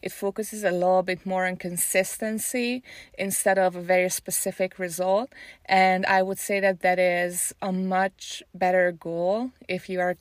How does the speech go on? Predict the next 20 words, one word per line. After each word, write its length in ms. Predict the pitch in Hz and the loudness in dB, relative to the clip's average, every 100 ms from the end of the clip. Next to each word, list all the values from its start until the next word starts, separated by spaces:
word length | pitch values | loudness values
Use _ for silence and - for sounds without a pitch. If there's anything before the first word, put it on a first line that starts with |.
| _ | _
feeling 460 | _ - 208 202 196 | _ -4 -2 -2 -4
kind 220 | 202 196 | -2 -2
of 160 | 196 - | -2 -6
tired 500 | - 190 196 196 185 | -6 -2 2 2 0
and 220 | 185 185 | -2 -2
worn 300 | 190 190 185 | -4 -4 -6
down, 520 | 170 180 190 220 247 - - - - - | -4 -2 -4 -6 -8 -12 -20 -20 -18 -10
to 440 | - 214 196 190 | -2 0 0 -2
find 400 | - - 208 202 | -2 0 2 2
a 60 | 196 | 0
consistency 1200 | 190 180 - 175 175 - 196 196 - 214 202 180 | -2 -4 -2 0 0 -4 -6 -4 -4 -2 -2 -2
of 120 | 180 | -4
something 840 | - 196 185 185 185 180 175 170 165 | -4 -4 -6 0 0 0 -6 -12 -6
that 420 | 170 165 165 - | -2 2 2 0
is 140 | 185 165 | -8 -8
attainable 680 | - - 180 185 180 190 196 | -10 -6 -4 -2 -2 -2 -4
to 180 | - | -6
you 360 | 233 240 247 254 _ - - - - _ | -4 0 0 -2 _ -20 -20 -20 -20 _
instead 440 | 202 190 - 202 190 | -4 -2 0 2 4
of 440 | 180 180 175 175 | 6 6 4 -2